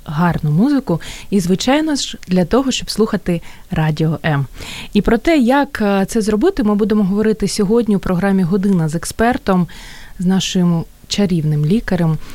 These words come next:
Я сподіваюся, я зможу в прямому ефірі вимовити це слово, лікарем-отоларингологом, або, як в народі ми кажемо, лікар-лор, або лікар вухо,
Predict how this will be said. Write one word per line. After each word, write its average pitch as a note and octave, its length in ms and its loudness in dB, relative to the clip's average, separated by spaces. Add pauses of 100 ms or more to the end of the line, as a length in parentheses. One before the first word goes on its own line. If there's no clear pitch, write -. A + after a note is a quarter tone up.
(180)
Я F3+ 120 2
сподіваюся, E3+ 600 0
я F3 120 4
зможу D#3+ 320 2
в - 40 -4
прямому D#3+ 400 2
ефірі D#3+ 300 0
вимовити D3+ 460 0
це C#3+ 160 -8
слово, F#3+ 480 0 (440)
лікарем-отоларингологом, D#3+ 2250 0 (120)
або, A#3 340 0
як C4 340 0
в - 20 -2
народі G#3+ 380 2
ми F#3+ 140 2
кажемо, F#3 500 0
лікар-лор, G3 760 0 (180)
або D#3 300 0
лікар G#3 420 0 (640)
вухо, G#3+ 500 0